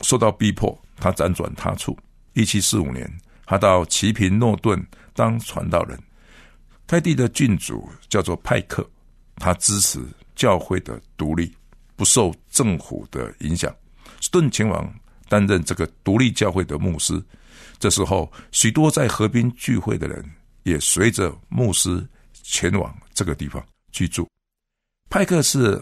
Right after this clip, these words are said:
迈克尔·菲尔德伯爵，这个爵位是给国家法律公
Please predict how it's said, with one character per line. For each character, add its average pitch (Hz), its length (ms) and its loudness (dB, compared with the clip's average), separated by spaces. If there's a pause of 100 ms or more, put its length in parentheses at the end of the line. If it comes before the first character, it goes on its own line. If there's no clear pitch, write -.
迈 139 180 2
克 117 180 0
尔· 73 160 0 (500)
菲 - 380 0
尔 110 120 4
德 76 200 -2
伯 78 260 -2
爵， - 220 -6 (680)
这 120 120 0
个 98 140 0
爵 90 200 0
位 95 240 4
是 98 220 0
给 85 260 -6
国 92 220 0
家 120 280 -2
法 - 280 -2
律 87 280 -2 (120)
公 135 320 0